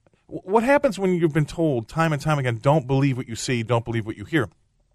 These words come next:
It's unsettling because those two were basic tenets of life. If I'll see it when I believe, I'll believe it when I see it, right? Everybody said that before. It's a mostly peaceful protest.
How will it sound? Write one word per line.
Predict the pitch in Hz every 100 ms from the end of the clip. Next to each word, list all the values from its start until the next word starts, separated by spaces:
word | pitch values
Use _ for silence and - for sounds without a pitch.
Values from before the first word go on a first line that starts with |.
| _ _ _ _ _ _ -
It's | 185
unsettling | 226 202 - 185 202 151 120
because | 120 156 139 - _ _ _ _
those | 190 226 175
two | -
were | 185 151
basic | 143 165 151
tenets | - 165 156
of | 147
life. | 131 190 160 - _ _ _ _ _ _ _ _ _
If | 120 -
I'll | 143
see | - 160
it | 139
when | 156
I | 151
believe, | 147 170 170
I'll | 131
believe | 123 147 170
it |
when | 151 156
I |
see | - 180
it, | 104
right? | 104 156
Everybody | 160 160 143
said | 117 107
that | 95 92
before. | 90 87 85 - _ _ _ _ _ _ _ _
It's | 117
a | 120
mostly | 117 147 208 - 202
peaceful | 170 202 185 - 170
protest. | 196 208 - 143 -